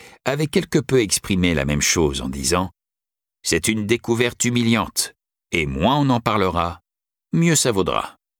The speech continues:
On dirait qu'ils veulent plutôt démontrer que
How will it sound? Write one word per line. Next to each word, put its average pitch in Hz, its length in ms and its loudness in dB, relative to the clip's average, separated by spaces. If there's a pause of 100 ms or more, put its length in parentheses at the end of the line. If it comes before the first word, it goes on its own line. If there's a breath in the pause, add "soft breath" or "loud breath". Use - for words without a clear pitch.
(1160)
On 143 120 2
dirait 123 340 2
qu'ils 113 240 0
veulent 107 220 2
plutôt 127 320 0
démontrer 113 460 0
que 107 200 0